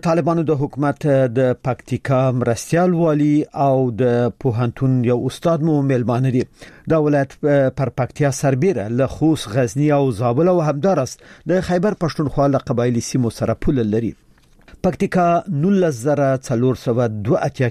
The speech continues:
کیلومتر مربع مساحت لري او مرکز یې د شرنې ښار دی. د پکتیکا مرستیال والی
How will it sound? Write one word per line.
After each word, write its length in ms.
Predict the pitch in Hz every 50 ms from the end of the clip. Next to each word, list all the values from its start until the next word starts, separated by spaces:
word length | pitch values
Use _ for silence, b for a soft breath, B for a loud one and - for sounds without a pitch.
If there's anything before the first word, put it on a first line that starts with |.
| -
کیلومتر 480 | - 120 110 113 113 117 - - 117 110 110
مربع 260 | 110 107 107 95 110 113 104
مساحت 460 | 110 101 - - 92 90 110 123 -
لري 200 | 156 160 160 170 175 170
او 80 | 165 165 156 139
مرکز 360 | 123 120 - - 160 156 143
یې 100 | 190 190 - B B B B B B 123 151
د 280 | 151 143 143 147 147 135 -
شرنې 400 | - 156 143 143 185 156 120 101 -
ښار 240 | - 104 92 107 101 -
دی. 80 | 127 110 - B B B B B B B B 151
د 160 | 165 147 143 135 - 139
پکتیکا 420 | 117 - - 131 120 - 135 127 123 127 120
مرستیال 500 | 104 - 107 - - - 165 170 185 190 175
والی 240 | 160 156 156 151 151